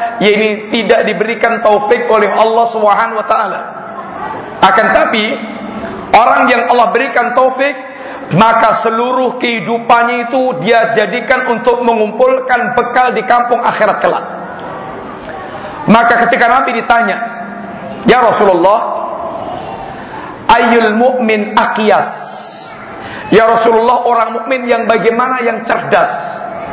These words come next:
Ketika Nabi ditanya, "Ayul mukmin afdal?" "Ya Nabi, orang mukmin yang paling utama yang bagaimana?" "Ahsanuhum khuluqa." Orang mukmin yang akhlaknya paling bagus.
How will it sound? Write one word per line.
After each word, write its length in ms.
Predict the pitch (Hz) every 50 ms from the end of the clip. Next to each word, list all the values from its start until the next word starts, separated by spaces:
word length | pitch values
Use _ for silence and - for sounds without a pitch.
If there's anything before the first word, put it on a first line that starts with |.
| - - - - 415 - 403 392 392 392 403 403 - - - - - - - - - 381 392 403 - - - - - - - - - - 208
Ketika 320 | 208 - 254 240 226 226
Nabi 320 | 233 247 254 247 233 233
ditanya, 400 | 226 226 - 247 247 247 240 240
"Ayul 320 | 240 233 247 240 233 233 240
mukmin 320 | 269 247 247 247 240 247
afdal?" 720 | - 226 285 277 214 208 214 214 226 240 - - - - - -
"Ya 160 | 214 226 226
Nabi, 240 | 220 214 202 233 262
orang 240 | - 247 247 240 240
mukmin 240 | 247 - 277 262 247
yang 160 | 240 233 -
paling 320 | - 247 254 262 262 -
utama 320 | 285 269 - 285 294 294 349 294
yang 160 | 294 285 269 269
bagaimana?" 540 | 269 233 202 247 262 269 277 262 262 208 175 151 - - - - - - - -
"Ahsanuhum 960 | 214 208 - - - - - - 220 220 220 226 220 196 160 180 202 196 185 170
khuluqa." 720 | - 170 185 208 214 208 196 185 - - 180 185 180 - - - - - - - - - - - - - - - - -
Orang 400 | 196 208 208 208 208 190 190 208
mukmin 320 | 214 - 233 226 226 226
yang 160 | 214 - - -
akhlaknya 640 | - 196 170 - 202 220 208 - - 240 233 226
paling 320 | 233 220 208 202 185 170 160
bagus. 320 | 196 202 196 190 185 160